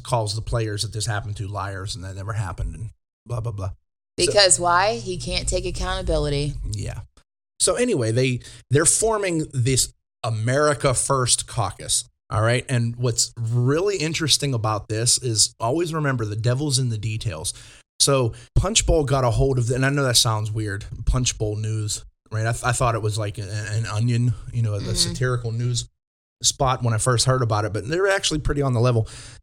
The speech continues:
Speaker 1: So if you go through this fucking thing, listen to this shit. So the America First Caucus exists to promote congressional policies that are to the long-term benefit of the American nation, which sounds pretty good, right?
Speaker 2: Mm-hmm.
Speaker 1: As this implies a degree of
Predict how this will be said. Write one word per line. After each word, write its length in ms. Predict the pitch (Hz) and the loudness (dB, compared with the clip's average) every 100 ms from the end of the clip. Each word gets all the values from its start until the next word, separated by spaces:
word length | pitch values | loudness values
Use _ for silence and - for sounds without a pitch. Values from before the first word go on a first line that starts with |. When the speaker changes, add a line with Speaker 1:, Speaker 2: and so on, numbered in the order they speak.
| _ | _
Speaker 1:
So 160 | - 143 | 4 4
if 140 | 113 | 4
you 100 | 175 | 0
go 160 | 185 208 | 0 0
through 320 | - 139 147 | 2 2 4
this 200 | 139 113 | 4 4
fucking 320 | - 92 - | 2 -2 -4
thing, 340 | 95 65 64 - - | -4 -4 -6 -6 0
listen 260 | 139 - 160 | 4 4 4
to 60 | |
this 180 | 120 98 | 2 2
shit. 260 | - - - _ _ _ _ _ - | 2 -2 -4 _ _ _ _ _ -2
So 200 | - 127 | 4 4
the 180 | 104 117 | 6 4
America 440 | 110 131 165 175 | 6 6 4 4
First 460 | 185 - 156 156 - | 4 6 6 4 2
Caucus 500 | - 202 220 104 - | 4 4 4 4 4
exists 560 | - 113 107 120 139 - | 4 2 4 6 6 4
to 120 | - | 4
promote 580 | 120 - 127 110 110 - | 2 4 4 4 2 -2
congressional 600 | - 107 113 127 - 160 | -6 -2 2 2 2 0
policies 840 | 151 127 117 107 107 104 98 95 - - | 2 2 4 4 4 4 2 2 2 -2
that 240 | 104 98 | -2 0
are 140 | 101 101 | -2 0
to 160 | - | 2
the 140 | 107 95 | 0 -2
long-term 760 | 104 131 156 160 - 151 139 | 0 2 2 0 0 0 0
benefit 480 | 120 117 107 - 104 | 0 0 0 -2 -2
of 120 | 110 | -4
the 80 | 104 | -4
American 420 | 104 95 87 - | -6 -4 -4 -2
nation, 300 | 156 196 - | 0 0 -2
which 140 | 98 - | 0 2
sounds 200 | 170 143 | 2 0
pretty 200 | - 151 | 0 0
good, 240 | 175 107 | 0 0
right? 180 | 95 - - - | 0 -4 -6 -10
Speaker 2:
Mm-hmm. 300 | 151 139 160 170 - _ | -4 -4 -4 -10 -14 _
Speaker 1:
As 240 | 143 123 107 | 2 4 6
this 220 | 226 - | 6 6
implies 760 | 240 208 - 160 127 117 117 117 | 4 2 4 4 4 4 4 2
a 80 | |
degree 420 | 131 120 110 135 151 | 2 2 2 2 4
of 140 | 117 | 2